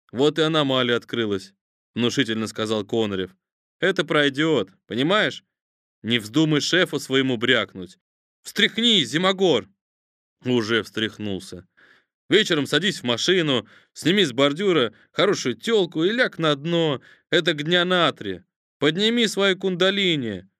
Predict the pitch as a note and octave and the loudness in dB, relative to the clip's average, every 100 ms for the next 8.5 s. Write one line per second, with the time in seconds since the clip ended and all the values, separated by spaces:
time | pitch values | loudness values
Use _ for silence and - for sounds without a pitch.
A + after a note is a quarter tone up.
0 | _ - C3 C3+ G3+ - F3+ F#3 G3+ F#3+ | _ -4 -2 2 0 2 0 2 2 0
1 | F#3+ F#3+ F#3+ G3 D3+ G#3+ A3+ G#3 D3+ A2 | 0 0 2 2 0 2 4 4 2 -4
2 | - _ _ _ _ _ - D3 A#2+ - | -10 _ _ _ _ _ -2 2 2 0
3 | A#2 A#2+ A#2 G#2+ G#2 A#2+ B2 A#2 G2 A2+ | -4 0 0 -2 -6 -4 -2 -2 -2 -4
4 | A#2+ A#2+ G2 F2 E2+ _ _ _ _ _ | -2 -2 -2 -8 -12 _ _ _ _ _
5 | _ _ B2+ D#3+ F3+ G#3 G3+ F3 C3+ G#2+ | _ _ -4 0 0 0 0 2 0 0
6 | G2 E2+ _ - G#2+ G#2+ G2+ G#2 G2+ F2 | -6 -12 _ -12 -6 -4 -2 -2 -4 -6
7 | - _ _ _ - A#2+ F3 G3+ C#3+ G#2+ | -12 _ _ _ -4 -2 -2 -4 -4 -4
8 | G#2 G2+ F#2 F2 | -4 -6 -6 -14